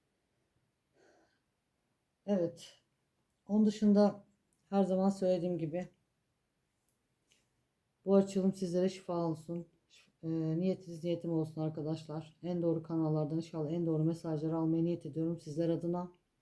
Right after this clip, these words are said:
Kişisel ve özel bakım için danışmanlık almak istiyorsanız yine Instagram adresinden tarot esintisi olarak bana ulaşabilirsiniz. İndirimi kaçırmayın.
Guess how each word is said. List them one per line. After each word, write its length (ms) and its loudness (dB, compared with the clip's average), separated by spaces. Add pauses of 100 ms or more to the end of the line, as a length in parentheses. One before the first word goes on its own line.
(800)
Kişisel 400 2
ve 40 2
özel 340 2
bakım 280 -4
için 520 0
danışmanlık 560 -6
almak 300 -2
istiyorsanız 580 -6
yine 120 -2
Instagram 460 -2
adresinden 600 -6
tarot 260 -4
esintisi 420 -6
olarak 400 -6
bana 140 -2
ulaşabilirsiniz. 1040 -4 (640)
İndirimi 400 4
kaçırmayın. 640 -2